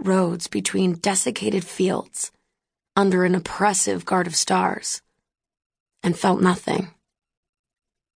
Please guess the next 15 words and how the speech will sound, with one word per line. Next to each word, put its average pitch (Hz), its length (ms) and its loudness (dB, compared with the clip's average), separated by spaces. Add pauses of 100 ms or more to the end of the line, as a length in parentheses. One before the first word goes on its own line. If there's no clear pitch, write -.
(140)
Yes, - 560 2 (360)
I'd 208 300 2
come 202 200 2
to 190 160 0
escape. - 580 -2 (880)
But - 140 -2
from 208 200 2
what? 208 320 2 (1200)
The 196 100 4
twin 220 340 4
pillars 190 460 2
of 185 100 0
football 196 520 0
and 185 120 2
church? - 580 -4